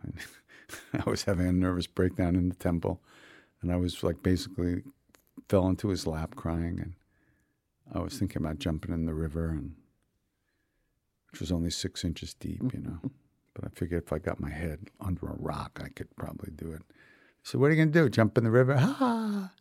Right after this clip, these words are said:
Speaker 1: Worldly people don't die.
Speaker 2: Mm.
Speaker 1: Worldly people don't die. Only Jesus died the real death." Why? Because he never thought of himself.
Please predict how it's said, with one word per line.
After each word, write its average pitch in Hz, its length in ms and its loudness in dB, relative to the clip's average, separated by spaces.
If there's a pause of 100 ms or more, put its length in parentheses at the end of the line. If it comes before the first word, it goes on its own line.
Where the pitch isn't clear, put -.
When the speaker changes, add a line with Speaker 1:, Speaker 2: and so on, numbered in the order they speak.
(400)
Speaker 1:
Worldly 165 320 8
people 110 320 -2
don't 87 280 -4
die. 156 140 -4
Speaker 2:
Mm. 123 360 0 (220)
Speaker 1:
Worldly 127 320 -4
people - 360 -10
don't 73 180 -8
die. 87 220 -10 (920)
Only 131 240 8
Jesus 120 460 2
died 78 220 -4
the 80 60 -4
real 78 220 -4
death." 76 300 -8 (760)
Why? 104 360 4 (400)
Because - 320 -10
he 90 80 0
never 87 340 0
thought 82 320 -6
of 80 120 -12
himself. - 440 -10